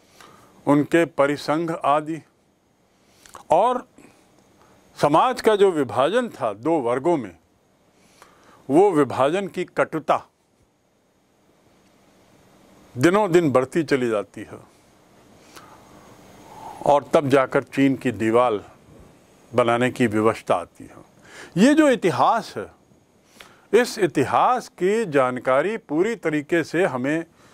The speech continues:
बड़े स्पष्ट रूप से तो नहीं है, जैसा मैंने पूर्व में बताया, क्योंकि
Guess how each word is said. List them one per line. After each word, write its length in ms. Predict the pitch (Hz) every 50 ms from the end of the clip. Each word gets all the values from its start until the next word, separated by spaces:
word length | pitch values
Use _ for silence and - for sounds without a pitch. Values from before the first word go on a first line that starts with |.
| - - - - - - - - - - - -
बड़े 280 | - - 160 202 240 240
स्पष्ट 440 | - - - 214 226 220 - - -
रूप 200 | 190 208 214 170
से 160 | - - 180
तो 160 | 175 - 196
नहीं 320 | 175 135 123 135 151 175 165
है, 160 | 151 156 160
जैसा 260 | 143 143 135 143 147
मैंने 240 | 143 139 139 139 139
पूर्व 300 | - - 135 135 139 123
में 120 | 120 110
बताया, 400 | 95 107 - 120 120 135 175 220
क्योंकि 420 | 208 175 170 151 143 165 151 147